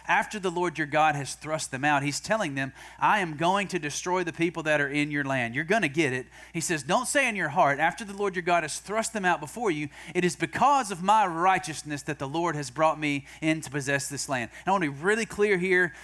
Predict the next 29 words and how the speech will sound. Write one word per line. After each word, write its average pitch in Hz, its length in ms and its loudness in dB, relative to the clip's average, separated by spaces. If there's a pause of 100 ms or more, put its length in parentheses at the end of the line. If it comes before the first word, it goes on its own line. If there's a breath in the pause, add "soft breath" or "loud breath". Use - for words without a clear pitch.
(120)
and, 147 140 0
and 147 120 0
I'm 151 100 2
just, - 200 -8
uh, 143 160 -10
like, 127 220 -8 (520)
I'm 135 220 -16
with, 147 180 -8 (200)
I'm 127 160 -16
trying 196 180 -2
to 196 40 -8
be 165 80 2
humble 175 340 0
in 160 100 2
how 156 140 4
I 139 60 4
say 202 260 4
this, 180 260 2 (300 loud breath)
but 180 100 4
if, 160 220 0
if 170 180 0
you 226 320 -2 (220 loud breath)
reflect 220 400 0
on 185 180 0
your 196 220 2
salvation 202 800 2 (180 loud breath)
and 170 160 0
you 240 80 2
think 214 300 2